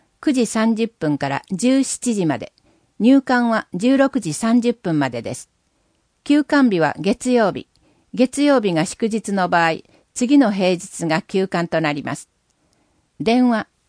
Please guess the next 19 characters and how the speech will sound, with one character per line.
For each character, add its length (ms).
零 260
七 280
三 420
四 300
三 340
六 220
の 200
八 300
六 280
九 280
零。 240
フ 80
ァ 40
ッ 40
ク 80
ス、 260
零 240
七 260
三 320